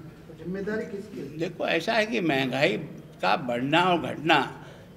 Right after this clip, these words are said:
Speaker 2: ये कुछ चीज़ों के ऊपर निर्भर करता है, केवल अकेला हिंदुस्तान में नहीं है। फिर भी मैं सोचता हूँ आज की तारीख में दुनिया की comparison में करो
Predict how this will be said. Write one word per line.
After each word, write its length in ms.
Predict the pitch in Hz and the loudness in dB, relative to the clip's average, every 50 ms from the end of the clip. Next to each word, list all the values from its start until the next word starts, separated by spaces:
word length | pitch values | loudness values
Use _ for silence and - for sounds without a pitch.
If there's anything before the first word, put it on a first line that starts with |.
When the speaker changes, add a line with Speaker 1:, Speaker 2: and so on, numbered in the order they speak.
| - - - | -16 -10 -4
Speaker 2:
ये 280 | 131 143 190 226 247 247 | -2 2 2 4 2 2
कुछ 340 | 247 - - 202 185 - | 0 -2 -6 -6 -6 -4
चीज़ों 280 | - 185 175 170 180 180 | -2 -2 2 2 2 2
के 120 | 175 180 | 2 2
ऊपर 200 | 185 175 170 180 | 0 0 0 2
निर्भर 300 | 175 160 143 139 151 151 | 2 2 2 4 4 2
करता 340 | 135 - - 113 104 - 123 | 2 2 0 -4 -2 -4 -4
है, 220 | 120 113 107 - - - | -4 -4 -6 -8 -4 -2
केवल 220 | 165 170 185 185 | 2 2 2 2
अकेला 360 | 175 151 151 - 214 233 233 | 2 0 0 0 2 4 4
हिंदुस्तान 580 | 202 170 165 170 165 180 175 180 - 196 196 202 208 | 6 6 4 4 2 0 -2 0 0 0 0 2 2
में 60 | 220 | 2
नहीं 200 | 208 180 147 127 | 4 4 4 4
है। 140 | 117 107 - | 2 0 2
फिर 220 | - - 226 247 | 4 6 6 6
भी 320 | 226 202 160 117 - - - - - - - - - - | 6 6 4 2 2 -4 -12 -14 -18 -18 -20 -12 -4 2
मैं 160 | 143 185 196 | 2 4 4
सोचता 360 | 180 - 180 175 165 170 196 | 4 2 2 2 2 2 0
हूँ 120 | 180 180 165 | 0 2 4
आज 220 | 147 151 156 156 | 6 6 6 6
की 140 | 156 - 196 | 4 0 -2
तारीख 360 | 180 170 160 151 151 151 143 | 2 4 4 4 4 4 2
में 200 | 160 175 170 165 | 2 2 2 2
दुनिया 340 | 143 135 143 143 143 156 175 175 | 2 0 0 2 4 4 4 4
की 160 | 165 190 185 | 2 -2 -2
comparison 540 | 170 160 156 156 147 156 160 156 160 160 165 | 2 2 2 4 4 4 4 4 2 2 4
में 160 | 165 156 156 | 4 2 2
करो 240 | 156 147 135 135 | 2 0 0 0